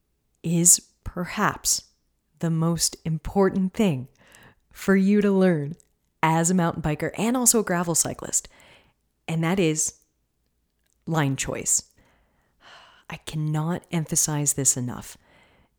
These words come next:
You could be following your fastest friends, your, your partner even, who's maybe really fast, but sometimes their line choice is maybe not the most ideal.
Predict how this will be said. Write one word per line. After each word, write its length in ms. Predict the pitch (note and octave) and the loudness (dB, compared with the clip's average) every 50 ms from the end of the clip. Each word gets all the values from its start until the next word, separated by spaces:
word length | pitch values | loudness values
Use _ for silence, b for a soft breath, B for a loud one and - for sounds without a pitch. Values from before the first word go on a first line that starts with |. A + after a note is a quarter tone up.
| _ _ - | _ _ -8
You 260 | D#3 D#3+ F#3 G#3 G#3 | -2 2 2 2 2
could 240 | - B3 A#3+ - - | 0 -4 -6 -2 0
be 160 | A#3+ A#3+ A#3 | 2 2 2
following 920 | - - A#3+ G#3+ G#3+ G#3+ G#3+ G#3+ G#3+ G#3 G#3 G3+ G3+ G3+ G3+ G3+ - - | 2 2 2 4 4 4 4 4 4 4 4 4 4 4 2 0 -2 -2
your 160 | - D#3 C#3+ | -2 -2 -2
fastest 640 | C3+ - - B2+ A#2 C3+ D#3 - - F#3 E3+ - | -2 -4 -4 -2 -2 0 0 0 0 0 -2 -2
friends, 500 | - - E3 D#3 D#3 D#3 D#3 D#3+ D#3 C#3+ | -2 0 0 0 0 0 0 -2 -2 -4
your, 200 | C3 B2+ B2+ - _ - | -4 -6 -8 -8 _ -12
your 120 | - A#2 | -12 -12
partner 520 | - - - - B2+ D3+ D#3+ F3+ F#3 F#3 - | -12 -10 -8 -4 -4 -4 -2 0 -2 -2 0
even, 380 | - F#3 E3+ D#3 E3+ E3+ E3+ E3 | 0 -2 0 0 0 0 0 0
who's 260 | D3+ D3+ C#3 - - | -2 -2 -4 -4 -4
maybe 240 | C#3 C#3 C#3 D#3+ D3+ | -4 -4 -2 -4 -6
really 320 | C#3+ D3+ E3+ F3 E3+ E3+ | -4 -4 -4 -2 -2 -4
fast, 560 | - - E3+ D#3 D3+ D3+ D3+ D3+ - - - b b b b b b b b b b b b b b b b _ _ _ _ - | -4 -4 -4 -4 -2 -2 0 0 0 -2 -2 b b b b b b b b b b b b b b b b _ _ _ _ -10
but 160 | F#3+ G3 - | -6 2 4
sometimes 500 | - - C#4 C#4 C#4 C4+ C#4 B3+ A3 - | 4 4 4 2 -2 0 0 2 2 2
their 320 | - F3+ F3 F#3 G3+ G#3 | 2 2 2 4 4 2
line 260 | G3 F#3 E3+ D#3+ D#3 D3+ | 2 2 0 0 -2 -2
choice 460 | - - - D#3+ D#3 D3 C#3+ - - | -4 -4 -2 0 0 2 4 2 2
is 300 | - D#3 D#3+ D3 C#3+ D3 | 2 0 -4 -4 -4 -4
maybe 480 | D3+ D3 C#3+ C#3+ D3 D3+ D3 D#3+ D#3 D#3+ | -4 -4 -2 -2 -2 -2 -2 -2 -2 -2
not 300 | D#3 D3 C3+ C3+ C#3+ - | -2 -2 -4 -4 -4 -4
the 80 | C3+ | -4
most 320 | C3+ C3+ C3 B2 - - C3+ | -4 -2 -2 0 0 0 0
ideal. 420 | B2 A#2 - A#2 - - - - | -2 -4 -4 -6 -8 -8 -10 -14